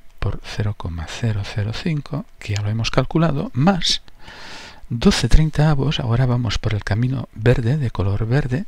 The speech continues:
por cero coma cero siete. Me parece a mí que esto es muy importante que lo entendáis.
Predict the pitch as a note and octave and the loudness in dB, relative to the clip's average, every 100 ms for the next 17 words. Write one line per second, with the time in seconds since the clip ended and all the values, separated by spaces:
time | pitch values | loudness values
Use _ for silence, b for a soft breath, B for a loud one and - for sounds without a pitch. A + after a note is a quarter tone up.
0 | B B B - - C#3 - A#2+ - G#2+ | B B B -6 -4 -2 0 0 0 -2
1 | A2 - - - - G#2 A#2 - - - | -4 -6 -14 -12 -6 -2 -4 -6 -6 -4
2 | G2 E2+ - - - B B B B B | -2 -4 -6 -10 -12 B B B B B
3 | B - - - - - _ - - - | B -20 -20 -20 -20 -20 _ -20 -20 -20
4 | - B2+ A#2 D#3+ - C#3 C#3+ D3 - - | -10 -4 0 0 2 2 2 2 -2 -2
5 | A2 - D#3+ - A2 E2+ E2 E2+ - G#2 | -2 0 0 0 -2 -2 -2 -4 -2 -4
6 | A2 - A2 F#2+ F2+ F#2 F#2+ F2+ D#2 - | -2 -2 -2 -2 -2 -2 -2 -4 -4 -6